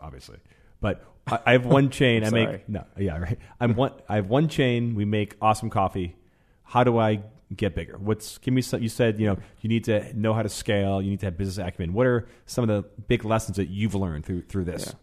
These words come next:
Speaker 1: that you could share to anyone, whether it's coffee or whether you have a clothing shop
Speaker 2: Yeah.
Speaker 1: or a, a hardware store?
Speaker 2: Um, you know, I always tie it back to the individual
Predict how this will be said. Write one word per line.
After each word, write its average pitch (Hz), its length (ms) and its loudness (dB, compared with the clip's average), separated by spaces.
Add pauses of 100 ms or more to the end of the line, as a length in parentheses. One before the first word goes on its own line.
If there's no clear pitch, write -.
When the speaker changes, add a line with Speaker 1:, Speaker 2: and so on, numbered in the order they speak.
(140)
Speaker 1:
that 92 280 -6
you 95 160 -4
could 87 240 -8
share 107 260 -2
to 104 80 -4
anyone, 107 260 0
whether 92 140 -2
it's 82 100 -6
coffee 117 380 -2
or 104 80 2
whether 95 380 -2 (280)
you 95 120 -4
have 90 80 -4
a 87 40 -8
clothing 113 340 0
shop 104 340 0
Speaker 2:
Yeah. 104 60 0
Speaker 1:
or 95 140 0
a, 90 140 -4 (360)
a 90 120 -6
hardware 87 380 -4
store? - 300 -10 (1200)
Speaker 2:
Um, 117 420 2 (1300)
you 117 100 2
know, 120 200 4
I 104 120 0 (100)
always 123 420 6
tie 107 280 -2
it - 160 -4
back 98 320 -2
to - 100 -10
the 95 180 -2
individual 90 680 -6